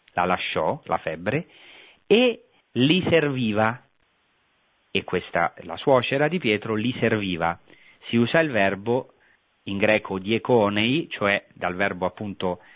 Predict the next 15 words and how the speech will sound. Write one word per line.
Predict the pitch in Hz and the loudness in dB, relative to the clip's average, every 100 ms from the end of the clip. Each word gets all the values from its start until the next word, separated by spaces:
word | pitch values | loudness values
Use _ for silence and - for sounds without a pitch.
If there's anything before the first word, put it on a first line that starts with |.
| _ - | _ -18
diaconeo, | 92 101 101 143 135 95 92 95 | 0 2 2 0 0 0 0 -2
che | 95 - | -8 -12
significa, | 101 104 101 95 - 90 | -10 -8 -8 -8 -2 -2
è | - | -4
il | 90 | -8
dia-, | 87 127 - 90 | 0 2 2 -4
da | 87 | -8
cui | 101 | -4
viene | 98 95 | -2 0
la | 92 | 0
parola | 101 95 92 | 0 0 -2
diacono, | 90 87 78 - 82 85 | -2 -2 -4 -8 -8 -8
cioè | - 92 | -4 -4
li | 101 | -4
serviva. | - 110 101 92 78 78 | -4 -4 -4 -8 -8 -10